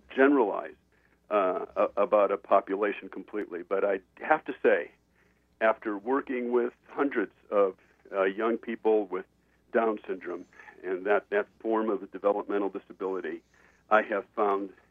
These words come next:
it extremely common that those individuals never forget how to be playful. They,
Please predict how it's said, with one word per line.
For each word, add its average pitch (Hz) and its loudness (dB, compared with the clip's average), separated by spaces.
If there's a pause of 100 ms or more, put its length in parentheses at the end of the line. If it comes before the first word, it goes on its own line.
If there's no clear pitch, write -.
(160)
it 95 -6 (100)
extremely 127 0
common 90 -6 (880)
that 107 2
those 120 2
individuals 104 -2 (840)
never 110 0
forget 98 0
how 95 -2
to 95 -2
be 92 -12
playful. - -6 (1120)
They, 107 4